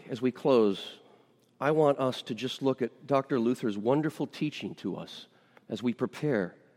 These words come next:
to celebrate the Most Holy Supper of our Lord. Let's look on page three twenty-seven, his three final questions.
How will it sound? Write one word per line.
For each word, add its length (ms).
to 60
celebrate 640
the 60
Most 280
Holy 240
Supper 400
of 120
our 120
Lord. 280
Let's 300
look 280
on 100
page 400
three 220
twenty-seven, 840
his 260
three 280
final 380
questions. 680